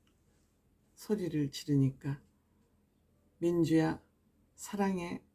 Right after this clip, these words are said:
시험 잘 봐." 사랑의 소리도 안 된다고 외치는데,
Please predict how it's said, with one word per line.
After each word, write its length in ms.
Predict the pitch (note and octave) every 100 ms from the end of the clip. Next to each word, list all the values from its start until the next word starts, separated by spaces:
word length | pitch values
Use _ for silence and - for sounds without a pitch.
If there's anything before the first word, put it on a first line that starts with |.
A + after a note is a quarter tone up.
| -
시험 360 | - G3+ F#3
잘 260 | - C#3+ C3+
봐." 200 | C3+ C3+ _ _ _ _
사랑의 560 | - - A#3 A#3+ A3+ A3
소리도 400 | G#3+ G3 F3+ F#3+
안 240 | D#3+ E3+
된다고 600 | E3 E3 D3+ D#3 D3+ D#3+ -
외치는데, 880 | D#3+ D3+ - D3 C3+ C3 D#3 C#3